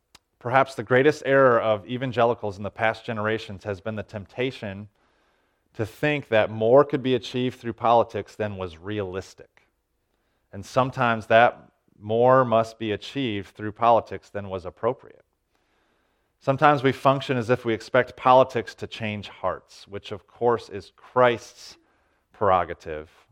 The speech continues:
alone. And without changed hearts, many otherwise good policies may prove futile."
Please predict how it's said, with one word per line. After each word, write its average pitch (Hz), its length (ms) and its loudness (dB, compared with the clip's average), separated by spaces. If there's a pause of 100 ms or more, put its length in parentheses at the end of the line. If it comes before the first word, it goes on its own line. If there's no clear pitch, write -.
alone. 87 500 -10 (640)
And 101 80 -10
without 113 300 2
changed 127 420 -6
hearts, 104 440 2
many 110 320 -8
otherwise 107 480 0
good 107 200 -8
policies 107 560 -2
may 90 120 -14
prove 95 300 -14 (180)
futile." - 360 -12